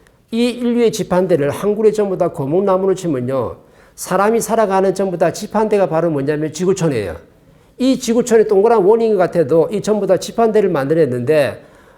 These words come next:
저쪽에 가지에 있는 저기 유럽하고 그다음에 몸통에 있는 중화하고 그다음에 그 몸통 밑에 있는 뿌리, 뿌리 천손들이 사는데 요걸 삼 등분 정확하게 만들어놨어요. 하나님이 처음부터 작업할 때 뭐냐면 위에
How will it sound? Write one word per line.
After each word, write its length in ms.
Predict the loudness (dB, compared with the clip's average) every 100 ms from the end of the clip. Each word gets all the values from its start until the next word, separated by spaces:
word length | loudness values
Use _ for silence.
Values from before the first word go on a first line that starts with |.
| _
저쪽에 760 | 0 4 4 4 2 2 -2
가지에 400 | -4 -2 0 2
있는 280 | 2 4 2
저기 220 | 0 -2 2
유럽하고 760 | 2 4 0 0 0 -2 -4 -16 _
그다음에 360 | -2 0 2 2
몸통에 460 | 0 -2 0 2 4
있는 220 | 4 0
중화하고 680 | 0 0 0 0 -4 -8 -12 _ _ _ _ _ _
그다음에 520 | -2 0 2 2 -2
그 120 | -2 0
몸통 480 | 2 0 2 2
밑에 240 | 2 0 0
있는 220 | 2 -2
뿌리, 580 | -2 0 0 -2 -12 -20 _
뿌리 340 | -4 -2 -2 -4
천손들이 560 | -6 0 0 2 2
사는데 680 | 0 -4 -4 -4 -6 -6 -18 _
요걸 220 | 2 2 2
삼 260 | -2 0
등분 300 | 0 2 0
정확하게 400 | -2 -8 -2 -2
만들어놨어요. 680 | 0 0 0 0 -4 -6 -8 -12 _ _ -20
하나님이 480 | -2 2 2 2 0
처음부터 480 | -2 0 0 0 -2
작업할 480 | -2 -2 0 -2 0
때 80 | -2
뭐냐면 720 | -2 -2 -2 0 0 -2 -8 -18 _ _ -4
위에 460 | 2 4 2 -4